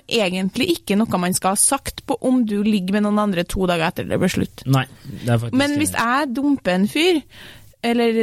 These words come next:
Speaker 1: det er så fælt ord da, men gjør det slutt med en fyr som jeg er glad i, men det bare føles ikke rett, så, og jeg da ligger med en fyr to dager etterpå, så får jo han aldri vite det.
Speaker 2: Nei.
Speaker 1: Sender du ikke en melding, «Hei, til info for å gjøre det enda verre,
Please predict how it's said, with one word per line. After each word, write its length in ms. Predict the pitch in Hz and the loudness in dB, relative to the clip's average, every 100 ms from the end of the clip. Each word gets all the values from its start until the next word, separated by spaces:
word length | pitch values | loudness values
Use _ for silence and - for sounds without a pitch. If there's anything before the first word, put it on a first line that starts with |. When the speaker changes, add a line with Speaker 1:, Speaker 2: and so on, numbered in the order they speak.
| 220 | 2
Speaker 1:
det 120 | 214 | 0
er 60 | 208 | -2
så 80 | 196 | -2
fælt 320 | 208 208 233 | -2 0 0
ord 100 | 240 | 0
da, 60 | |
men 240 | 240 233 233 | 2 2 2
gjør 240 | 233 214 | 2 2
det 60 | 196 | 0
slutt 160 | 247 269 | -2 0
med 80 | |
en 80 | 269 | 0
fyr 100 | 262 | 2
som 140 | 240 226 | 2 2
jeg 160 | 208 | 2
er 80 | 202 | 0
glad 340 | 202 196 254 | 0 2 2
i, 60 | 311 | 2
men 160 | 277 240 | 0 0
det 80 | |
bare 320 | 226 196 185 190 | 2 2 0 0
føles 340 | - 208 175 | 0 0 -2
ikke 200 | 175 214 | -2 2
rett, 320 | 285 320 - - - - - - - | 2 2 -8 -18 -14 -12 -10 -10 -4
så, 400 | - 269 262 254 - _ - | -2 2 2 2 -2 _ -2
og 60 | 233 | 2
jeg 160 | 214 214 | 2 2
da 100 | 208 | 0
ligger 300 | 202 190 202 | 0 0 0
med 80 | |
en 80 | 208 | 2
fyr 100 | 220 | 2
to 160 | 214 208 | 0 0
dager 220 | 196 196 | 0 0
etterpå, 240 | - 220 | 0 -2
så 100 | 269 | 0
får 320 | 262 233 190 233 | -2 0 0 2
jo 60 | |
han 160 | 254 208 | 2 2
aldri 240 | 208 180 | 0 0
vite 640 | 185 180 185 208 - 240 | 0 0 2 2 0 0
det. 60 | 247 - - - - - - - - 123 | 0 -4 -14 -20 -20 -20 -20 -20 -12 -2
Speaker 2:
Nei. 220 | 139 175 240 | 2 2 0
Speaker 1:
Sender 240 | - 226 | 2 2
du 60 | 190 | 2
ikke 80 | 220 | 2
en 40 | 240 | 2
melding, 220 | 220 208 | 2 2
«Hei, 140 | 247 269 | 2 0
til 220 | - 262 254 | 0 -2 2
info 300 | 226 185 190 | 2 2 -2
for 160 | 180 220 | -2 2
å 60 | |
gjøre 180 | 220 185 | 2 2
det 140 | 190 220 | 0 2
enda 260 | 226 202 | 2 2
verre, 380 | 190 202 180 202 | 0 0 2 0